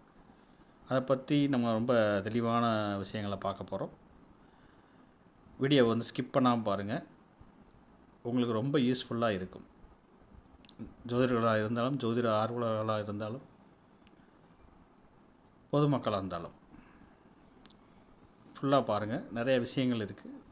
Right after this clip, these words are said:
உங்களுக்கு வாழ்க்கையில வந்து இந்த ஒரு கிரக சேர்க்கை இருக்கு அப்படிங்கும்போது, அதை நீங்க எப்படி அதை தக்க வச்சு அதன் மூலமா நல்லா பயன்பெறலாம்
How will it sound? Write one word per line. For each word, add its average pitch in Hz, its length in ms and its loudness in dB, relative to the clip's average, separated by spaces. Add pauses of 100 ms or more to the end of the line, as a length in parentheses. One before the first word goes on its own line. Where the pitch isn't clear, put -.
உங்களுக்கு 123 420 -2
வாழ்க்கையில 143 480 0
வந்து 131 380 -2
இந்த 127 140 0
ஒரு 113 180 -2
கிரக 120 260 -2
சேர்க்கை 127 560 0
இருக்கு 113 440 -8 (840)
அப்படிங்கும்போது, 113 460 -2
அதை 135 140 4
நீங்க 104 500 -2
எப்படி 123 340 -4
அதை 110 180 2
தக்க 107 260 -6
வச்சு 117 380 -4
அதன் 113 260 -2
மூலமா 117 240 -2
நல்லா 113 240 -2
பயன்பெறலாம் 95 680 -6